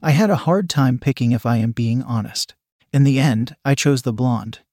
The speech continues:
because I've never had a massage with a straight blonde. She came in after a minute,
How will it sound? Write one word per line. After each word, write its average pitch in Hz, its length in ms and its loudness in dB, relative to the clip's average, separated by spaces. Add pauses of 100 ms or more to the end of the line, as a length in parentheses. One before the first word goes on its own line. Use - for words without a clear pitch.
(100)
because 139 300 4
I've 131 160 2
never 170 380 0
had 160 180 0
a 139 40 0
massage 123 560 -4
with 123 140 -6
a 127 60 -4
straight 139 420 -4
blonde. 135 460 -6 (360)
She 180 200 0
came 208 260 4
in 170 100 6
after 139 320 2
a 131 60 4
minute, 127 400 0